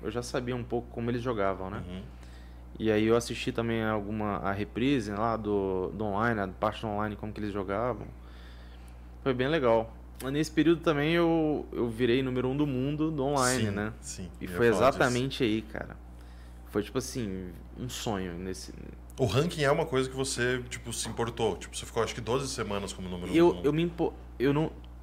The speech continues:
Speaker 1: eu demorei pra saber que esse ranking existia, na
Speaker 2: Aham.
Speaker 1: verdade. Eu nunca me importei muito pra isso. Mas quando eu descobri que ele existia, eu já tava bem nele, aí eu levei a sério. Tipo,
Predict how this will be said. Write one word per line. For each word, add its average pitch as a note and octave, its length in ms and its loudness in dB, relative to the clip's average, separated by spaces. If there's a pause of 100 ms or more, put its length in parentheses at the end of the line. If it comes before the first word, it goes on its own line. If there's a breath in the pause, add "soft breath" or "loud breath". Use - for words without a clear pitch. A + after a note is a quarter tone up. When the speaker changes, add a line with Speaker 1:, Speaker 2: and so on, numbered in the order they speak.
(100)
Speaker 1:
eu B2+ 80 0
demorei D3+ 340 6
pra F3+ 120 4
saber E3 260 6
que D#3+ 100 2
esse E3 200 2
ranking D3+ 280 2
existia, B2+ 640 2
na G2 80 0
Speaker 2:
Aham. F#2+ 140 0
Speaker 1:
verdade. F2+ 400 2
Eu F2+ 60 -2
nunca A#2+ 240 -2
me C#3 80 0
importei A#2+ 540 2
muito A#2 280 -2
pra - 180 0
isso. G2+ 400 -2 (360 loud breath)
Mas G#2+ 140 -4
quando D#3 160 2
eu F3 60 6
descobri D#3 340 2
que F#3+ 100 4
ele E3+ 80 10
existia, C3 440 4
eu A#2+ 60 6
já A#2 120 6
tava C3 220 6
bem B2 260 4
nele, C3 420 4 (640 loud breath)
aí G#2 320 2
eu G#2+ 160 4
levei A2+ 300 6
a B2 80 8
sério. G#2 420 2 (240)
Tipo, - 460 -6